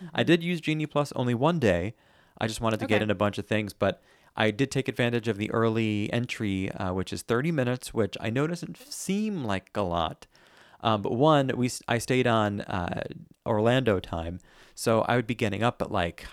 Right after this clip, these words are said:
Speaker 1: I don't know,
Speaker 2: Mm,
Speaker 1: maybe
Speaker 2: yeah.
Speaker 1: four A M, four thirty, right?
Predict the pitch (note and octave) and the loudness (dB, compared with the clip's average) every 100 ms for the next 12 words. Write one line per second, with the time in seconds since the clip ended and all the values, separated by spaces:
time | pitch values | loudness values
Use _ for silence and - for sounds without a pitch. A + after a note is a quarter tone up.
0 | - F#3 F#3 F3+ E3+ D#3+ A2+ G#2+ A2+ A2+ | -16 -10 -8 -6 -6 -6 0 2 2 0
1 | - B2 A2+ A2+ G#2+ G2 A2 A#2+ - A#2+ | -2 4 6 6 4 0 -2 -6 -2 0
2 | A2 A#2+ A2+ B2+ C#3 B2+ A#2+ | 2 2 2 0 -2 2 2